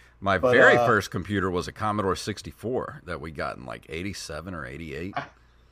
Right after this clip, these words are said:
Speaker 2: I hear it's really neato. What kind of chip you got in there, Dorito?
Speaker 1: Yeah.
Speaker 2: Uh,
Speaker 1: <laughs>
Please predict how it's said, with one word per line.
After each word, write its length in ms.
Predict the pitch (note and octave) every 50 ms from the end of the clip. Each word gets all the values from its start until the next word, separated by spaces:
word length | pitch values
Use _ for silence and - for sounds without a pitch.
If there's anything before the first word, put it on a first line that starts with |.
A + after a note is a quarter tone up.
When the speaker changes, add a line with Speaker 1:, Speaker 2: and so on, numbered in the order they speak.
| _ _ -
Speaker 2:
I 40 | -
hear 200 | - E3+ E3 D#3+
it's 140 | D3 C3+ C3+
really 280 | C3 C#3+ D3+ F3 E3+
neato. 520 | E3+ F3 F#3+ G3 F3+ C#3+ C3 C3 B2+ B2+ - -
What 180 | C3+ C3 -
kind 140 | E3 E3 E3+
of 80 | E3+ E3
chip 220 | - - - -
you 80 | E3 D#3
got 260 | D3+ C3+ C3+ C3+ C#3+
in 180 | C3+ A#2+ A#2
there, 340 | A2+ A#2 B2 A#2+ A2+ A2 A2+
Dorito? 580 | A2+ A2+ A2+ A#2+ A#2 A#2+ C#3 E3 E3+ F3+ F3+ F3+ - - - -
Speaker 1:
Yeah. 220 | G2+ G2 - A#2+ - - - - - - -
Speaker 2:
Uh, 560 | G3+ F3+ - D#3+ E3 E3 D#3+ D#3 D#3 - - - - - - - - -
Speaker 1:
<laughs> 400 | A#3 - - - - - -